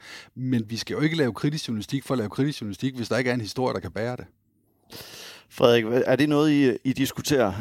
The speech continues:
Speaker 2: øh, på T V to Sport? Altså, at man skal finde en balance. Nu kan Christian ikke lide ordet, øh, balance, men, øh, en vægtning mellem det kritiske og måske, øh, sådan mere dækning af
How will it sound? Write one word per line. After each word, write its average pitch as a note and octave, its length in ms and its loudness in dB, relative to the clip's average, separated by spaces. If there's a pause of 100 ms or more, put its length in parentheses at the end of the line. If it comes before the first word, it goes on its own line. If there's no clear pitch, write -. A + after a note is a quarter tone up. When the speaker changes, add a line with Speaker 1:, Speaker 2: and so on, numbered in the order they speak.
(100)
Speaker 2:
øh, A2 220 4
på A2 60 -6
T - 120 -2
V A2 100 -2
to B2+ 200 0
Sport? A#2+ 560 0
Altså, A2+ 240 4
at A2 60 4
man G#2+ 120 0
skal A2 140 -6
finde A#2+ 480 0
en G#2 280 -4 (320)
balance. G#2+ 560 4 (180)
Nu A2 140 0
kan G#2+ 120 -12
Christian A#2 300 0
ikke A2 140 -2
lide A2 140 0
ordet, G2+ 400 4
øh, G2 80 -4
balance, G#2+ 400 -2
men, G2+ 340 0
øh, F#2+ 300 6 (140)
en A2+ 220 0
vægtning A2+ 420 2
mellem G#2 320 0
det G#2 140 -2
kritiske D3+ 500 0
og G#2 80 2
måske, A2 420 0 (680)
øh, G#2+ 380 6
sådan A2 220 0
mere A2+ 140 6
dækning G2 560 0
af G2 320 4